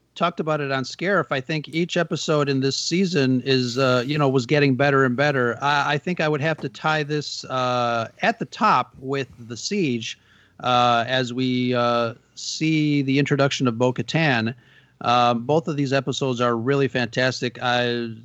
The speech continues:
it would be really hard to kind of put one, uh, you know, below the other. Um, but w-, one thing that really surprised me is out of all the lightsaber battles in all of Star Wars, including the films and, uh, the animated shows, et cetera, et cetera, I think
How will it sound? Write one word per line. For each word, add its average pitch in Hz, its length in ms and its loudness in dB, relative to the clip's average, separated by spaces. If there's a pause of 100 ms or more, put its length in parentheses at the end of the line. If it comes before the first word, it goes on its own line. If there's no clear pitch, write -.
(120)
it 139 80 -10
would 135 160 -4
be 135 120 -2
really 143 220 2
hard 139 280 2
to 127 80 -12
kind 131 240 -4
of 120 140 -8
put 147 160 -6
one, 135 520 -2
uh, 120 320 2
you 127 120 -2
know, 120 100 2
below 123 380 4
the 139 100 4
other. 139 340 4 (460)
Um, 131 480 4
but 139 220 2
w-, 143 300 -6
one 156 440 2
thing 226 160 2
that 175 160 2
really 190 320 2
surprised 196 560 0
me 175 240 0
is 160 440 0
out 165 200 2
of 160 100 0
all 196 520 4
the 185 100 -2
lightsaber 175 640 0
battles 143 420 0
in 135 140 -2
all 156 260 2
of 156 80 -2
Star 160 320 2
Wars, 143 300 2
including 160 380 0
the 131 80 -2
films 151 600 0
and, 127 480 0
uh, 123 300 4
the 123 260 0
animated 139 420 2
shows, 127 540 2
et 117 160 -6
cetera, 131 300 4
et 113 60 -2
cetera, 127 520 2
I 135 120 0
think 170 360 -2